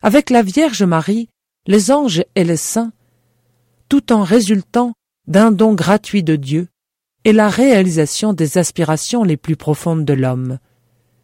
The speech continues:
l'état de bonheur suprême et définitif. Dieu, en effet, a mis dans le cœur de l'homme le désir du bonheur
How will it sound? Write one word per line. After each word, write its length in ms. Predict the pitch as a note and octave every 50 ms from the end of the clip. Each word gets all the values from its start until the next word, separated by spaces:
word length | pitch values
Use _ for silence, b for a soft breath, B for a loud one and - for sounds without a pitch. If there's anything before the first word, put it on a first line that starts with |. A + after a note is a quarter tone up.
| _ _ -
l'état 360 | E3+ E3+ E3 - - A3 G#3+
de 100 | F3 E3+
bonheur 360 | D3 C#3 D3+ D3+ D3 D3+ D3
suprême 580 | - - - G3+ - - - D3+ D3 D3+ D#3 D3 - _ _ _ _ _ _ -
et 100 | B3+ B3
définitif. 840 | G3 A#3 - - - E3+ D#3 C#3 - - - A#2+ A2 - - - _ _ _ _ _ _ _ _ _ _ _ _ _ _ _ _ _ _ _ _ _ _ _ -
Dieu, 340 | D#3+ C#3 D3 F3+ G3 G3+ - _
en 180 | - E3 E3+ F3
effet, 420 | G#3+ A#3 - - - D3+ D#3+ F#3+ - _ _ _ _ _ _ _ _ _ _ -
a 100 | A#3 A3+
mis 240 | A3+ A#3+ C4+ D4+ C4+
dans 200 | G#3 E3+ F3 F3
le 120 | F3 E3+
cœur 300 | - - - C4+ D#4 C#4
de 100 | G#3+ G3+
l'homme 460 | F#3 E3+ D3+ C#3 C#3 C3+ C3 B2+ C3 - _ _ _ _ _ _ _ _ _ _ _ -
le 180 | F3 F#3 G#3+
désir 460 | F3 A3 A#3+ G#3+ F3+ A3+ C#4 D4+ C#4+ -
du 100 | G3+ F#3+
bonheur 600 | D#3+ E3+ E3 D3+ D3 C#3 C3+ C3+ C#3 C#3+ -